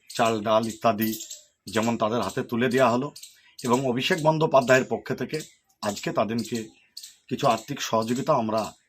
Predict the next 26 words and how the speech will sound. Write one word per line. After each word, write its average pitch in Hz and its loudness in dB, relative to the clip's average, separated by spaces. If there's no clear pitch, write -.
আমাদের 110 -2
নেতা 104 0
অভিষেক 104 0
বন্দ্যোপাধ্যায়ের 101 -4
পক্ষ 95 -10
থেকে 139 -8
ইনাদের 113 -2
হাতে 95 -8
তুলে 95 -8
দেওয়া 87 -12
হলো। - -18
কারণ 156 4
আমরা 160 4
চাই 131 4
সব 147 0
সময়, 120 -4
আমরা 135 0
যখন 139 2
রাজনীতি 131 4
করি, 131 2
রাজনীতির 123 0
মেন 156 2
আগনা 151 6
হচ্ছে 160 0
মানব 147 6
ধর্ম, 95 -2